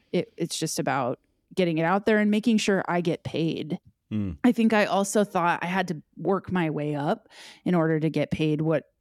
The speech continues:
Speaker 1: would be a, you know, a livable wage. And I think I just didn't value my own work for a long time. And, and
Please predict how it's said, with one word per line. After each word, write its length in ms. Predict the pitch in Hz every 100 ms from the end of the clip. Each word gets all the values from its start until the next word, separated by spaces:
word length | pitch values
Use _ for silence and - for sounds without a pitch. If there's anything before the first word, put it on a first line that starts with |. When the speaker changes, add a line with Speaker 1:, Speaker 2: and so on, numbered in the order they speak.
| _ _ _
Speaker 1:
would 240 | 165 170 156
be 160 | 156
a, 120 | 135 - -
you 200 | - 160
know, 160 | 147 131
a 20 |
livable 500 | 170 160 160 151 131
wage. 600 | 143 151 175 185 220 - - - - _
And 560 | 175 170 165 156 151 - - -
I 100 | 170
think 200 | 220 202
I 80 | 170
just 260 | 180 -
didn't 240 | 214 185 143
value 640 | 147 147 170 175 165 160
my 200 | 156 156
own 280 | 156 151 143
work 400 | 143 151 - - - _ _ _ _ _ _
for 320 | - - 151 139
a 60 |
long 400 | 143 139 180 196
time. 500 | - - - 92 165 -
And, 320 | 170 156 139 -
and 480 | 156 147 143 135